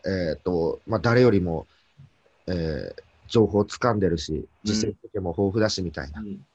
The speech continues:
Speaker 1: そんな中から十数年経っていって、
Speaker 2: はい。
Speaker 1: やっぱりその、目を向けなければ気づかないんだけれども、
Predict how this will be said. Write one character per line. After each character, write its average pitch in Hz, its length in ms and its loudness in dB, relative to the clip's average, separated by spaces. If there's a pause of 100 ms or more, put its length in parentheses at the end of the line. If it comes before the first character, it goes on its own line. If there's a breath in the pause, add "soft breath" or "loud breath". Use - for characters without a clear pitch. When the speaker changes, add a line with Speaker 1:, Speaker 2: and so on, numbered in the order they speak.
(340)
Speaker 1:
そ 156 200 2
ん 160 200 -2
な 165 120 4
中 160 240 2
か 101 120 0
ら 95 100 0
十 123 260 2
数 139 280 2
年 98 200 0
経 92 120 -6
っ 85 60 -10 (180)
て 76 80 -4
い 69 60 -4
っ - 240 -18
て、 117 280 6 (220)
Speaker 2:
は 107 100 -4
い。 98 60 -6
Speaker 1:
や - 40 -16
っ - 40 -20 (140)
ぱ 160 80 4
り 147 60 4
そ 117 120 -2
の、 101 280 0 (120)
目 196 220 6
を 226 100 6
向 123 120 6
け 135 140 4
な 139 100 4
け 135 100 2
れ 107 100 4
ば 90 100 -2
気 - 160 -6
づ 110 160 -8
か 139 120 0
な 120 120 0
い 95 40 -2
ん 80 80 -6
だ 73 80 -10
け 78 120 -8
れ 78 100 -4
ど 78 100 -6
も、 87 220 -2